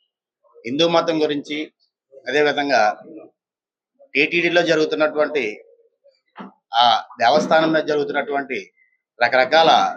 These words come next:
అభూత కల్పనలు ప్రచారం చేయడం జరుగుతుంది. అందులో భాగంగా నెయ్యిలో జంతు, జంతు సంబంధించిన కొవ్వులు కలిపారని, అది జగన్మోహన్ రెడ్డి గారి ప్రభుత్వంలో జరిగిందని చెప్పి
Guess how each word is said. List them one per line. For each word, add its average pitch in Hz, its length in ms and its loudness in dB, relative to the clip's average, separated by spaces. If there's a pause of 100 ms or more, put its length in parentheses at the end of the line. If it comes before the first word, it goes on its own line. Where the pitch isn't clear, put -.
(300)
అభూత 160 280 0
కల్పనలు 151 800 -2 (340)
ప్రచారం 160 420 0
చేయడం 139 220 -2
జరుగుతుంది. 110 440 -10 (960)
అందులో 143 220 0
భాగంగా 165 680 2 (460)
నెయ్యిలో 147 680 2 (380)
జంతు, 156 540 -4
జంతు 131 220 -4
సంబంధించిన 156 540 0
కొవ్వులు 131 580 -4 (500)
కలిపారని, 156 680 2 (420)
అది 127 460 0 (480)
జగన్మోహన్ 165 560 0
రెడ్డి 160 180 -2
గారి 151 140 0
ప్రభుత్వంలో 143 760 -4 (280)
జరిగిందని 139 520 -2
చెప్పి 113 480 -8